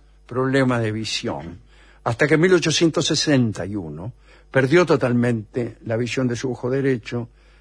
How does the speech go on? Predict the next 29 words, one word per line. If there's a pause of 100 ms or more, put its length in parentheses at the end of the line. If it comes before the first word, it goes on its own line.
(240)
y
la
situación
fue
empeorando. (800)
Murió
casi
ciego (400)
cuando
todavía
era
director
de
la
biblioteca. (680)
Borges
no
veía
casi
nada
cuando
empezó
su
gestión (500)
y
Grusac, (760)
que
como
Mármol